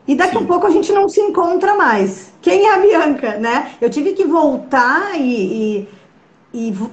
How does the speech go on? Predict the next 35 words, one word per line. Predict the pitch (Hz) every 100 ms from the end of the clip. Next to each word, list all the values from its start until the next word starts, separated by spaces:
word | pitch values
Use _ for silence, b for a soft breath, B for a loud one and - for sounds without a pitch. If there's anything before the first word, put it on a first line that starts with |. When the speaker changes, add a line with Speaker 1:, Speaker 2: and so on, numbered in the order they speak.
| -
Speaker 1:
entrar | 277 285 - 277 339 415
mesmo | 311 359 359 359
pra | 277 202
dentro | 190 233 349 349
das | 320 -
terapias, | 269 220 214 233 320
pra | 240
dentro | 240 294 302
de | 254
mim. | 262 233 240 294 330 -
Pra, | 240 220 214 -
eu | 208 214 214 -
fiz | 269 294 - B B -
todos | 294 403 392 294
os | 262 226
tipos | 285 - 277
de | 254
terapia | 254 233 - 240 285 294
e, | 220 190 - B B
e | 226
por | 196 277
isso | 320 392
eu | -
falo | 320 311 -
tanto | 277 311 339
de | 262
barras, | 208 208 240 262 233 196
do | 220
fundamento, | - 247 233 202 220 294 -
porque | 254 247 220 196 B B B -
de | 190 240
todas | 311 - 339 359 427 466 480 -
que | 370
eu | 339
fiz, | - 254 277 403 -